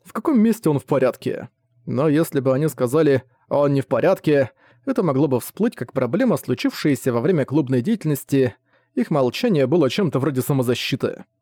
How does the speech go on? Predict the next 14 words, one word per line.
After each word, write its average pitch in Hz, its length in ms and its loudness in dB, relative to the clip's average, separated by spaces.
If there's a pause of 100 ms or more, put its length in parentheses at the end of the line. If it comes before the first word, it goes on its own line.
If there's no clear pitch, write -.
Да 233 160 0
и - 20 2
сам 127 240 -2
Сабура 127 320 0
не 156 120 2
возражал 123 420 0
против - 340 -2
этого. 110 460 -4 (480)
«Сабура, 147 560 -2 (240)
ты 135 160 2
в - 40 -16
состоянии 170 440 0
встать?» - 440 -6 (360)
«Да». 135 420 0